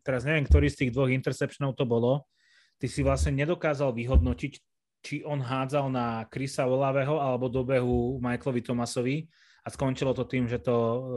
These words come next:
zobral Dean a, a bol z toho touchdown.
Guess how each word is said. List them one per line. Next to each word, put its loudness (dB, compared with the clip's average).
zobral 0
Dean 0
a, -4
a -8
bol -2
z -12
toho -4
touchdown. -10